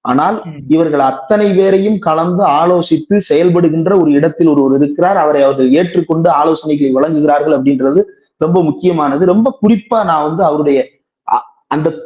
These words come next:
Speaker 1: அந்த பொறுப்புக்கு அவர் தகுதியானவரா இல்லையா அப்படின்றதுதான் டிபேட்டா இருக்கணும்னு நினைக்கிறேன். அவர் தகுதியானவரா
Speaker 2: ம்.
Speaker 1: அப்படின்னா, ஆம், தகுதியானவர் தான். எந்த அளவுக்கு தகுதியானவர் அப்படின்னா,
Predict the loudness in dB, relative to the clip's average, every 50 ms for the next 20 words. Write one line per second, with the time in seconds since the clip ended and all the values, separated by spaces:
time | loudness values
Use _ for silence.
0 | -12 -6 -4 -2 -2 -2 -2 0 0 0 0 -2 -4 -6 -6 -4 -2 -2 -2 -2
1 | -2 -2 -2 0 0 2 2 2 2 2 0 0 0 0 0 2 0 0 0 0
2 | 0 0 0 0 0 0 -2 -2 -2 -2 0 0 0 0 0 0 0 0 0 0
3 | 0 0 0 -2 -2 -2 -2 0 0 0 -2 -2 -6 -6 -6 -2 -2 -2 -2 -2
4 | -2 0 0 2 2 2 0 0 -2 -2 0 0 0 0 0 -2 -4 -2 0 0
5 | 0 2 0 -2 -2 -4 -10 _ _ _ _ _ -6 -2 -2 -2 -2 -2 -2 0
6 | 0 0 2 2 0 0 0 -2 -2 -2 0 0 -2 -2 -2 -2 0 0 0 2
7 | 0 0 0 2 0 0 -2 -4 -4 -2 0 2 2 2 2 0 0 0 0 -2
8 | -2 -4 -4 -6 -4 -2 -2 -2